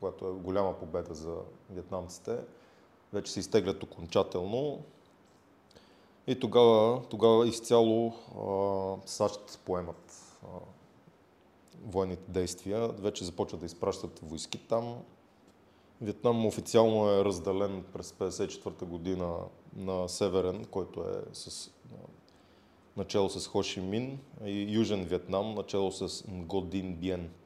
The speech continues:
Съответно е поддържан от, а, американските сили, но Северът, а, започва да изпраща военни съветници в кавички, а, които всъщност са родени в Южен Виетнам, а, хора,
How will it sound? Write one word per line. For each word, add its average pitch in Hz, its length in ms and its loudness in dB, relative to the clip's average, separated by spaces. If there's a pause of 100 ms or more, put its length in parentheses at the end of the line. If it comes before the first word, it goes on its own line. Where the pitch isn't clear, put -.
(1080)
Съответно 107 640 -4
е 101 140 -2
поддържан 92 560 -4
от, - 220 -10
а, 92 300 -2
американските 92 680 -6
сили, - 420 -8 (220)
но 107 200 -6
Северът, 110 600 0
а, 98 180 0
започва 92 640 -2
да 90 80 -4
изпраща 92 600 -2 (1000)
военни 98 480 0
съветници 90 600 -4
в 80 340 -10
кавички, 90 540 -10 (760)
а, 95 140 0
които 104 640 -2 (560)
всъщност - 380 -4
са 110 100 0
родени 98 440 2
в 85 180 -6 (140)
Южен 92 340 -4
Виетнам, 101 600 -6
а, 120 320 -10 (140)
хора, 107 220 0